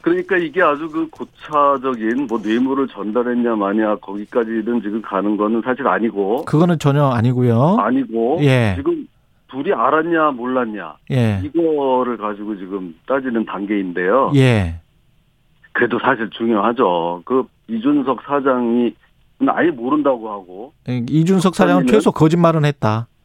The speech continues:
Speaker 1: 그렇죠.
Speaker 2: 예.
Speaker 1: 박철민은 "아, 모르-, 이게 말이 되냐?"고 하니까 요게 만약에 규명이 되면은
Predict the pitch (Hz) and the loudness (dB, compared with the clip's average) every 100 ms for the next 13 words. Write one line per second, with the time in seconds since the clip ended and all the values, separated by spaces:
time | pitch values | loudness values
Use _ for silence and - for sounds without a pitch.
0 | _ _ _ 127 139 139 107 95 147 131 | _ _ _ 0 0 0 -2 0 2 2
1 | 117 113 127 127 - 151 175 143 156 175 | 2 2 0 -2 0 2 2 -2 -6 -4
2 | 156 156 151 107 135 120 117 123 120 113 | -4 -6 -2 -2 -2 -4 -2 0 0 0
3 | 113 117 - 135 127 - 113 131 151 160 | -2 -4 -2 0 -2 -4 -4 -2 -2 0
4 | 165 147 123 131 131 120 120 120 123 117 | 0 0 0 0 -2 -4 -4 0 0 0
5 | 117 113 131 180 | 0 0 0 -2